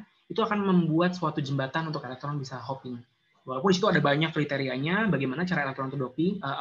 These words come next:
eh, bisa, bisa hopping, ada intersoliton teori, ada, ada macam-macam lah ya. Jadi, eh, itu emang kembali ke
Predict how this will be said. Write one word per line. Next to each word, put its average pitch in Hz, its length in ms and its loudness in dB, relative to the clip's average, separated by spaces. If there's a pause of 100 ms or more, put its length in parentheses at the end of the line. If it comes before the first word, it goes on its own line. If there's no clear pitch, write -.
eh, 143 80 -6
bisa, 143 240 -8
bisa 127 80 -12
hopping, 156 480 -2 (440)
ada 139 100 -4
intersoliton 123 800 -6
teori, 151 420 -4
ada, 123 320 -8
ada 123 160 -14
macam-macam 120 480 -12
lah 123 80 -16
ya. 127 80 -18
Jadi, 131 180 -6 (840)
eh, 131 640 -4 (400)
itu 190 80 0
emang 185 160 6
kembali 156 240 4
ke 175 140 2